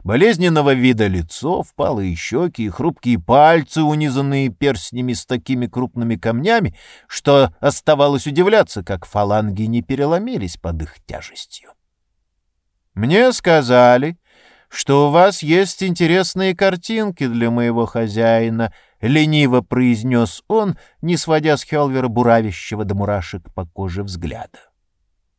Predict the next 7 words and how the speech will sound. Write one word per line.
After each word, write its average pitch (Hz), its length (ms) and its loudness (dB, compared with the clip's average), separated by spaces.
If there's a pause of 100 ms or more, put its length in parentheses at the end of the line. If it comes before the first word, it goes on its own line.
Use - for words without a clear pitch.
(280)
"Может, 113 500 -2
сперва 117 680 4 (420)
промочим 123 540 0
горло 202 400 2
для 117 200 0
поддержания 85 840 -6
взаимопонимания?" 90 1200 -8